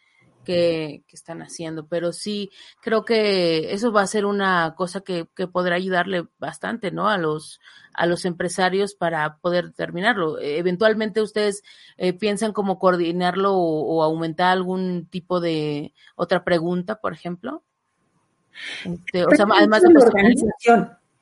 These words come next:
Speaker 2: Eh, pues en realidad depende, depende de lo que la organización desee para sus empleados.
Speaker 1: Ujú.
Speaker 2: Y estoy, estamos poniendo ahorita el ejemplo de, de covid, en donde, eh, pues tiene que, que es-, esto implica una auditoría, ¿no?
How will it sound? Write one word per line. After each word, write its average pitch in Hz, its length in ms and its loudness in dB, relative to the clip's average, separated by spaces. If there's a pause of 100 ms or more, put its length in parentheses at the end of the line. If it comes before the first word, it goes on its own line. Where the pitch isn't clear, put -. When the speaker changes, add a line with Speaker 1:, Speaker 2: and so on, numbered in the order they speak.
(160)
Speaker 2:
Eh, 220 380 8
pues 220 260 6
en 226 140 4
realidad 233 420 6
depende, 294 540 4
depende 240 400 4
de 302 200 6
lo 202 200 -2
que 208 100 0
la 196 140 2
organización 202 760 0
desee 254 460 2
para 202 280 -4
sus - 200 -10
empleados. 202 580 2 (280)
Speaker 1:
Ujú. 202 160 -6
Speaker 2:
Y 233 80 6 (260)
estoy, 247 300 6
estamos 247 340 4
poniendo 226 360 2
ahorita 214 260 2
el 220 80 0
ejemplo 208 380 -2
de, 196 240 -2
de 208 200 -4
covid, 220 380 0 (540)
en 208 200 2
donde, 202 680 4 (100)
eh, 196 560 2
pues 208 240 0
tiene 220 340 4
que, 196 300 2
que 214 140 -2
es-, 214 180 -2
esto 226 300 4
implica 226 460 4
una 208 260 -2
auditoría, 202 640 2
¿no? 214 240 -6